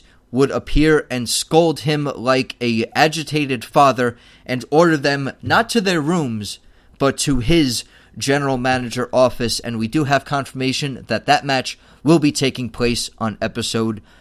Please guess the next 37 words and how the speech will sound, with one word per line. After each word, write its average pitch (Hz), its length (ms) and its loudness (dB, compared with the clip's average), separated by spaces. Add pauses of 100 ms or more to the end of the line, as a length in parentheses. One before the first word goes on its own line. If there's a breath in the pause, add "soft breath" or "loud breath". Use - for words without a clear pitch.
(200 soft breath)
three. 117 480 -2 (1300 soft breath)
Gonna 208 160 2
take 202 260 0
a - 40 -20
couple 202 280 4
seconds 196 580 0
to 156 180 2
also 175 460 2
give 156 280 -4
praise 175 380 0
where 151 240 4
it's 123 200 -6
due 190 260 2
to 143 180 -4
Travis 165 480 0
Banks 185 460 -2
on 147 180 -4
the 131 60 -10
preparation 175 840 0
to 147 260 -4
enter 160 460 -2 (340 soft breath)
N 147 180 0
X - 220 -4
T 135 400 0
U 127 220 -2
K 127 320 -4
after 120 280 -4
coming 127 320 -8
off 131 220 -6
that 117 220 -4
wicked 123 580 -4
shoulder 139 460 -2
injury 131 540 -4 (260 soft breath)
suffered 131 640 -2
during 123 280 -2
the 110 80 -6
tournament 113 640 -6